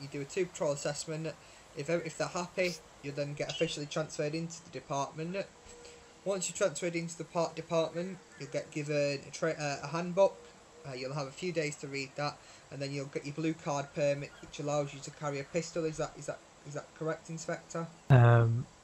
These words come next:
Speaker 2: so the blue card is the handling of firearms.
Speaker 1: Okay.
Speaker 2: Uh, so it'll be your initial handling of the firearms that we use. However, obviously you would still need, uh, your A F O qualification,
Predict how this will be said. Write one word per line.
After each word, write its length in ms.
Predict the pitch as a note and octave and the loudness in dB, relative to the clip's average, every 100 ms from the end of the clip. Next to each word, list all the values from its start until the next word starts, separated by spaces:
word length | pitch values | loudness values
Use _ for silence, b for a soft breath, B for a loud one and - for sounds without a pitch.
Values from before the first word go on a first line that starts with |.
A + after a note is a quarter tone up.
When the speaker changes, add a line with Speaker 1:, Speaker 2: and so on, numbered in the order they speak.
| - | -4
Speaker 2:
so 480 | - C3+ A#2+ A#2 B2 | 4 8 10 8 6
the 80 | - | 2
blue 260 | B2 C#3 C3 | 6 8 8
card 480 | - A2+ A2+ A2 - | 6 2 2 0 0
is 240 | B2 G#2+ | 0 2
the 80 | G#2+ | 2
handling 380 | A#2 A#2 G#2+ A2 | 4 6 6 4
of 120 | G2+ | 2
firearms. 840 | - G#2+ G#2 G#2 G2+ G2+ G2+ - | 2 4 4 4 2 2 2 2
Speaker 1:
Okay. 100 | - | 4
Speaker 2:
Uh, 280 | A#2 G#2+ G#2+ - | 2 4 2 0
so 320 | - - G#2+ A2 - - - - - - - | 0 2 2 0 -6 -16 -20 -20 -20 -20 0
it'll 180 | C3+ B2 | 4 4
be 380 | A#2+ B2 A#2+ A#2+ | 6 4 4 2
your 320 | B2+ A#2+ A#2+ | 4 8 8
initial 280 | A#2 A2+ A2+ | 8 6 4
handling 420 | - A2+ G#2+ A2 - | 4 4 4 2 2
of 240 | A2 - | 2 2
the 80 | - | 0
firearms 640 | - G#2+ G2+ G2+ G#2 G2 G#2 | 2 4 4 4 4 4 4
that 140 | G#2 | 4
we 80 | G#2 | 4
use. 480 | G2+ G#2 G2+ G2+ - B B - | 2 4 4 2 -2 B B 2
However, 640 | - A2 G#2 - G#2 G#2 - - | 8 10 10 8 8 6 0 2
obviously 440 | A2 A2+ - A2+ | 4 6 4 4
you 140 | G2+ G#2 | 4 2
would 140 | G2+ | 4
still 240 | - A#2 G#2 | 4 6 6
need, 440 | G#2 G2+ G2+ - | 6 6 4 4
uh, 240 | F#2+ F#2 - B2 | 6 6 4 6
your 160 | A2 | 6
A 100 | G#2 | 6
F 180 | G2+ - | 4 4
O 80 | G2 | 2
qualification, 1200 | - - - - - - - - - G2 - G2+ | 2 0 -2 -8 -10 -10 -8 0 4 4 6 4